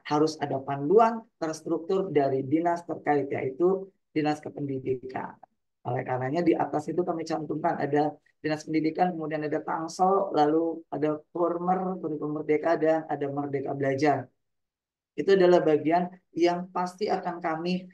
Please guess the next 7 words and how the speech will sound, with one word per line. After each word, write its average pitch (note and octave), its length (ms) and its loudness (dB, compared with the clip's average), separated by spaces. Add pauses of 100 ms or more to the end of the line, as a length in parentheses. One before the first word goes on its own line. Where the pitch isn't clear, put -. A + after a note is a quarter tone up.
serap E3 560 0
untuk F3+ 400 2
kami D#3 240 -2
bagikan C3 480 0
dan D3 240 2
kami F3+ 400 0
adopsi D3 640 0